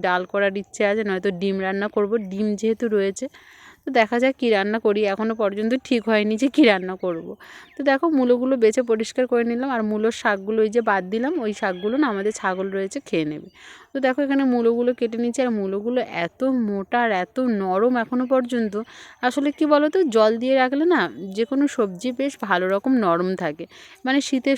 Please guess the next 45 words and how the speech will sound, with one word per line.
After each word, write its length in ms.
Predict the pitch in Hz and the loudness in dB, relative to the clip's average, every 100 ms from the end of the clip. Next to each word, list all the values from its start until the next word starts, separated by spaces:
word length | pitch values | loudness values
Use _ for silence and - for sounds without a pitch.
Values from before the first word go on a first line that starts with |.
| - | 0
সবজি, 280 | 202 170 202 | -4 -4 -2
ওলকপি 460 | 202 196 202 196 214 | -2 -2 -6 -4 -4
বলো, 300 | 196 196 196 | -2 -2 -2
মূলো 300 | 196 190 190 190 | -4 -4 -4 -2
বলো, 340 | 185 180 185 | -2 0 -2
আহ, 680 | 214 - - - 196 196 196 196 | -6 -12 -20 -10 -4 -2 -2 -2
পালং 320 | 196 196 202 208 | 0 2 0 -4
শাক, 360 | - 202 190 185 | -2 -2 0 -2
তারপরে 400 | - 180 180 185 208 | -2 -2 -2 -4 -4
হচ্ছে 180 | 202 202 | -4 -6
ধনে 280 | 185 196 208 | -4 -4 -4
পাতা, 360 | 208 196 - 202 202 | -2 -4 -2 -6 -4
মানে 200 | 233 294 | 0 0
শীতের 400 | - 240 214 233 | 2 -2 -2 -10
দিনে 200 | 208 233 233 | -6 -4 -2
যা 140 | 196 | -2
যা 100 | 208 | -2
সবজি 320 | 226 208 185 196 | -4 -6 -6 -6
পাওয়া 220 | 180 170 | -4 -4
যায়, 160 | 165 - - - - | -6 -10 -18 -16 -6
জল 240 | 208 220 214 | 2 4 4
দিয়ে 180 | 233 277 | 2 0
রাখলে 300 | 285 277 247 240 262 | 2 2 2 2 0
বেশ 120 | 269 226 | -4 -2
ভালো 280 | 202 185 226 - | -2 0 -2 -4
সুন্দর 320 | 190 190 233 | -4 0 0
রকম 320 | 220 175 233 220 | 0 -2 -4 -8
হয়। 240 | 170 151 - - - - | -8 -12 -18 -20 -20 -10
তো 80 | 294 | -4
সে 100 | 277 | 0
যাই 200 | 254 240 | 2 4
হোক, 120 | 277 285 | 2 2
দেখো 240 | 233 220 262 | 0 0 -2
এখানে 220 | 247 247 | -2 -2
ঝটপট 360 | 220 202 - 214 233 | 0 -2 -4 -4 0
করে 120 | 233 | 0
সবজি 300 | - 196 208 | 0 -6 -2
কাটতে 260 | 214 208 233 | -2 0 -2
বসে 260 | 214 208 220 | -2 -4 -4
গেলাম। 200 | 220 233 | -4 -2
আর 80 | 226 | -2
ওই 80 | 202 | -2
দিকটা 240 | 208 - 208 | -4 -6 -6
তো 100 | 220 | -2
চাল 240 | 226 202 | 2 2